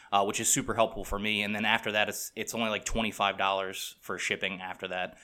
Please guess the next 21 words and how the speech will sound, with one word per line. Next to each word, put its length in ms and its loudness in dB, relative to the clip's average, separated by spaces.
which 360 4
is 160 8
a 60 12
little 260 10
bit 180 8
high 380 4
for 200 2
the 320 6
industry 360 2
standard. 420 2
But 260 2
if 100 -4
you're 100 2
getting 360 6
one, 140 4
one 180 4
free 200 0
a 60 0
week, 240 -4
that's 200 -4
fantastic. 800 -2